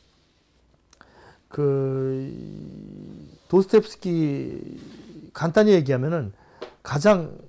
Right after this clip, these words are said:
낮은 자, 가장 낮은 자를 만났을 때 하나님은 함께 하신다고 하는 것이죠. 그래서, 어, 성경에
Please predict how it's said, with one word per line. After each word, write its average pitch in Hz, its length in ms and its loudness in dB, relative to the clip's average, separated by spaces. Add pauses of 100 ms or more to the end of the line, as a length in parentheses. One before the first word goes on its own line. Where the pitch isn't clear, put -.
(160)
낮은 143 480 -2
자, 113 240 -6 (480)
가장 190 360 -2
낮은 156 420 -4
자를 - 1600 -10
만났을 135 500 -6
때 160 280 -10
하나님은 170 420 -8
함께 190 500 -10
하신다고 131 800 -8
하는 208 240 -12
것이죠. 135 420 -10 (520)
그래서, 165 460 -2 (340)
어, 131 100 -6
성경에 175 680 0